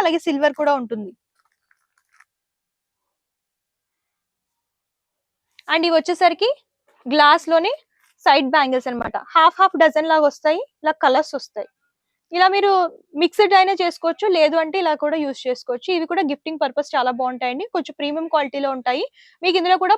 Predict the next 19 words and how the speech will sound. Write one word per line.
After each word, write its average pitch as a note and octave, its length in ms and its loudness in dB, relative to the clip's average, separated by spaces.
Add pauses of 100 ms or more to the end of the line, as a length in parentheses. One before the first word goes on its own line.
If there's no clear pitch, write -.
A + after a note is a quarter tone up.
(120)
పర్ల్, E4 280 4 (100)
స్టోన్, D#4+ 380 0 (100)
అలాగే D4 220 -2 (120)
గోల్డ్ C#4+ 260 0
హైలైటింగ్, C#4+ 540 -2 (500)
సిరోస్కి F4 460 0
వర్క్, D4 240 -2
ఇలా E4+ 160 4
అన్ని C4 200 -4
కూడా D#4+ 160 0
దొరుకుతాయి. - 340 -8 (420)
నెక్స్ట్ F#4 240 -2 (120)
మెటల్ E4+ 320 2
లోనే E4+ 220 2 (380)
చూడొచ్చు, D4+ 340 0 (100)
రెయిన్బో D4 360 0
స్టోన్స్ C#4+ 360 -6
లో F4+ 80 2 (500)
డజన్ C#4+ 300 -2